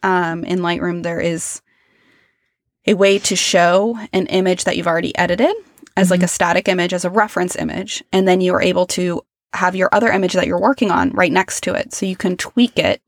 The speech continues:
Speaker 1: to match that single image
Speaker 2: Mm-hmm.
Speaker 1: in terms of color tone, whatever you want. So there's definitely ways to make it consistent.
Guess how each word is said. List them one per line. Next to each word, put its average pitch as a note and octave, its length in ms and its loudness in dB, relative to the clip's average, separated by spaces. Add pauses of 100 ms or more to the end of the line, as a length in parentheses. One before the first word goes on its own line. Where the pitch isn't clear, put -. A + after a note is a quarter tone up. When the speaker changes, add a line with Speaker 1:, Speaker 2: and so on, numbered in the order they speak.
Speaker 1:
to - 180 -6
match F#3 540 -2
that F#3 200 0
single F3+ 380 -2
image - 540 -2
Speaker 2:
Mm-hmm. F3 340 4
Speaker 1:
in G3 80 2
terms F3+ 240 -2
of - 100 -6
color F#3 300 0
tone, - 280 0
whatever E3+ 260 0
you E3 120 0
want. - 300 0
So G3 160 2
there's F#3+ 300 0
definitely G3 340 0
ways F#3 220 0
to - 100 -4
make E3+ 160 -2
it - 80 -4
consistent. G#3 540 -2